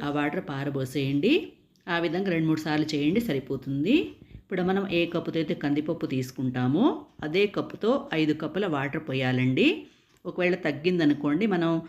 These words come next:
తిరగమూత వేసి ఉడికించుకుంటాం కదా పప్పుని, అప్పుడు కావాలంటే ఒక చిన్న గ్లాస్ పోసుకోవచ్చు. ఇప్పుడు దీంట్లో ఇలా సన్నగా కట్ చేసుకున్న మెంతాకు,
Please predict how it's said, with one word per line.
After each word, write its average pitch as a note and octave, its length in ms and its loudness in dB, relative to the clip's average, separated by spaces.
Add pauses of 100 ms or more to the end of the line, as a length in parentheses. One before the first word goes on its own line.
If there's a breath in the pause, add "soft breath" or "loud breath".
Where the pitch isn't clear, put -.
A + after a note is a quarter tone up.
(160 loud breath)
తిరగమూత F3 500 0
వేసి E3 240 2
ఉడికించుకుంటాం D3 680 0
కదా C#3 200 -2
పప్పుని, F3 400 2
అప్పుడు E3 200 -2 (100)
కావాలంటే D#3+ 460 -2
ఒక D#3+ 180 -8
చిన్న D3+ 120 4 (100)
గ్లాస్ D#3 280 -2
పోసుకోవచ్చు. C3 640 -2 (720 loud breath)
ఇప్పుడు F#3 200 0 (140)
దీంట్లో D#3+ 300 2 (160)
ఇలా E3 200 0
సన్నగా D#3 320 2
కట్ C#3 160 -2
చేసుకున్న D3 400 0 (160)
మెంతాకు, C#3+ 540 0